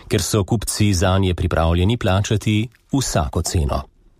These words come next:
Pred tedni je bil velik halo, da družinskim podjetjem Jankovićev, da so odpustili trideset milijonov dolga.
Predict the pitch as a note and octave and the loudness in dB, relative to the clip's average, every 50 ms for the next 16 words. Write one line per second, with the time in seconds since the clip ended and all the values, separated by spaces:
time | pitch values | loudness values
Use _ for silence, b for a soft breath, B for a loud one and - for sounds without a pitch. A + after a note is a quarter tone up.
0 | _ _ _ _ _ _ _ B B B B B B B B B B B B B | _ _ _ _ _ _ _ B B B B B B B B B B B B B
1 | B B B B B B B B B B - C3+ B2 - - - G#3 G3+ D3+ A#2 | B B B B B B B B B B 0 2 2 0 0 0 0 2 2 2
2 | G2+ F#2+ G2 F#2+ F#2 A2+ A#2 A#2 G#2+ F2+ G2 G2+ A2 C3 C#3 C#3+ - - - - | 2 2 2 2 2 2 2 2 0 0 0 0 0 0 0 -2 -4 -6 -6 -2
3 | - G#2 F#2+ G2 A2+ C3 C#3 A#2+ A2+ F#2 G2 F#2+ F2 D#2 A#2 B2+ C3+ - - - | 0 0 2 2 2 0 0 0 -2 -2 0 0 0 0 0 0 0 -2 -2 -2
4 | B2 A#2+ - G#2+ F2+ E2+ F#2+ G2+ A2 - - - A2+ G#2+ G2+ F2 F2 F2 F#2 G#2+ | -2 -2 0 -2 0 0 0 0 0 -2 -2 -2 0 0 0 0 0 0 2 0
5 | A#2 A#2+ - A#2+ G#2+ B2 A#2+ - - C3 C3 B2+ B2+ - - _ _ _ _ _ | 0 0 -2 -2 -2 -2 -2 -2 -2 0 0 0 -2 -4 -8 _ _ _ _ _
6 | _ _ _ _ _ _ - G2 G2+ - - A2+ G#2+ G#2 - - A2+ - - - | _ _ _ _ _ _ -4 -2 -2 0 0 -2 -2 -2 -2 -4 -4 -4 -2 -2
7 | C3+ C3 B2 - - C3+ D#3 C3 C3 - - C3+ - - B2 A2 G2 F#2+ G2 G#2 | -2 -2 -2 -2 -2 -2 0 0 -2 0 -2 -2 -2 0 0 2 2 2 2 2
8 | G#2+ A2 G#2+ G#2 C3 C3+ B2 A2+ F#2 C#2+ - | 2 0 0 0 0 -2 0 -2 -2 -2 -2